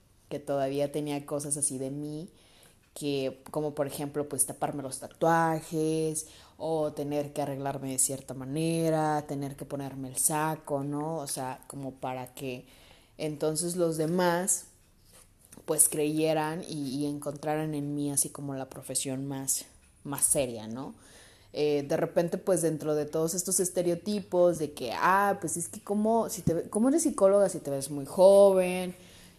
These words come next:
y sobre todo yo, pues, que me ha tocado así como trabajar con adolescentes,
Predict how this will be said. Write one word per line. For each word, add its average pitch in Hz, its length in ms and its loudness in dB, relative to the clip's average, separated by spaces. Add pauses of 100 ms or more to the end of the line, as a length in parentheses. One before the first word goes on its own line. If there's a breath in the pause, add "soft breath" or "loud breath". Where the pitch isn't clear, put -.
y 160 280 2
sobre 170 240 4
todo 190 240 4
yo, 190 280 4
pues, 185 160 -2
que 160 100 -6
me 147 100 -6
ha 147 60 -8
tocado 156 320 -4
así 156 160 -6
como 156 240 -10
trabajar 139 420 -6
con 147 160 -4
adolescentes, 147 880 -2